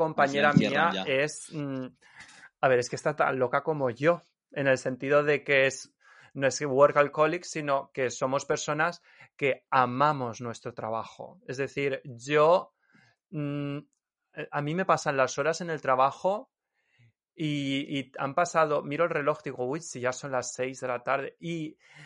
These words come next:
Speaker 2: me podría quedar perfectamente una hora más en la oficina tranquilamente porque me gusta, o sea, te quiero decir, porque me lo... Porque me lo
Speaker 1: Sí,
Speaker 2: paso
Speaker 1: sí.
Speaker 2: bien, o sea, te
Speaker 1: Sí,
Speaker 2: quiero
Speaker 1: eso yo
Speaker 2: decir,
Speaker 1: también
Speaker 2: porque
Speaker 1: lo
Speaker 2: estoy a
Speaker 1: entiendo.
Speaker 2: gusto, porque,
Speaker 1: Hmm.
Speaker 2: porque lo disfruto. Entonces, claro, cuando yo encuentro a alguien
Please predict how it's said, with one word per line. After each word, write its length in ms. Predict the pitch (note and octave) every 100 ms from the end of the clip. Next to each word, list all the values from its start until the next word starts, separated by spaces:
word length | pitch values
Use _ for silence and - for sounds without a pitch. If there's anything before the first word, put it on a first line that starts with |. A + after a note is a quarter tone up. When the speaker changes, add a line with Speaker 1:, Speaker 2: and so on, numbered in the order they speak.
| -
Speaker 2:
me 120 | C#3+
podría 300 | D3 C3 E3+
quedar 200 | F#3+ F#3+
perfectamente 400 | F#3+ E3 D#3+ E3
una 160 | E3 D#3+
hora 160 | D3
más 260 | C3+ E3+ F#3
en 60 | F#3
la 60 | D#3
oficina 540 | - D3 - A3 G#3
tranquilamente 540 | D#3 C#3 F3 F3 F3 G3 -
porque 280 | D3 C3 C3+
me 120 | B2
gusta, 580 | A2+ F#3+ G3+ - B2+ -
o 20 |
sea, 120 | -
te 80 | D3
quiero 60 | E3
decir, 180 | F#3+ F3+
porque 220 | D3+ C3+
me 100 | C3
lo... 220 | B2+ - _ _ - _ _ _ -
Porque 240 | D#3+ D#3+
me 120 | D3+
lo 180 | E3 E3+
Speaker 1:
Sí, 0 |
Speaker 2:
paso 420 | D#3 D#3+ - F#3+
Speaker 1:
sí. 0 |
Speaker 2:
bien, 500 | C#3 B2 G3+ G#3 D#3
o 20 | B2+
sea, 160 | D3
te 60 | C#3+
Speaker 1:
Sí, 40 |
Speaker 2:
quiero 80 | C#3
Speaker 1:
eso 100 | D3+
yo 60 | D#3
Speaker 2:
decir, 80 |
Speaker 1:
también 140 | D#3+ D3
Speaker 2:
porque 20 |
Speaker 1:
lo 60 | B2+
Speaker 2:
estoy 280 | - D3+ F#3
a 60 |
Speaker 1:
entiendo. 20 |
Speaker 2:
gusto, 480 | D#3 D3+ F3+ - D3
porque, 380 | C#3+ B2+ C3+ B2
Speaker 1:
Hmm. 300 | C3+ B2 A2
Speaker 2:
porque 240 | D#3 C3+
lo 120 | C#3+ C3
disfruto. 600 | B2+ - D3+ F3 D#3 -
Entonces, 380 | C3+ D3 F#3+
claro, 200 | - F#3
cuando 220 | D#3 C3+ C3
yo 160 | C3
encuentro 380 | E3 G3+ G3+ F#3+
a 100 | F3
alguien 560 | F#3+ G3 C#3 B2+ A2 G#2+